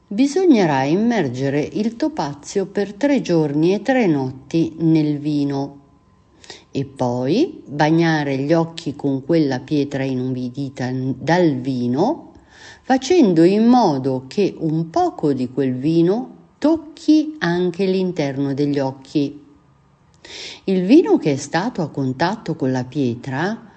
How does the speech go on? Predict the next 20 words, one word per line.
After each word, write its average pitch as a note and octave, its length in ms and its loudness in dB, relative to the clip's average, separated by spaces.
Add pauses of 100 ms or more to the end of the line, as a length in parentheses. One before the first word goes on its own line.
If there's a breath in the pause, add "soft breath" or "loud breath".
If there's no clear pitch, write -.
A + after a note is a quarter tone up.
(160 loud breath)
sarà E4 280 2
utile G#3+ 440 4
nei D3+ 180 6
successivi F#3 680 -2
cinque C#3 400 0
giorni E3 500 2
come C3+ 440 0
umettante D#3 1300 0
del C#3+ 280 0
topazio A#2+ 540 -8
stesso. D3+ 800 -2 (1200 loud breath)
Questa G#3 340 4
operazione C3+ 720 0
di C#3 140 0
bagnare D#3+ 600 2
gli C#3 140 0
occhi E3+ 400 -2
con A3 240 0
il A3+ 160 2
topazio C#3 880 -4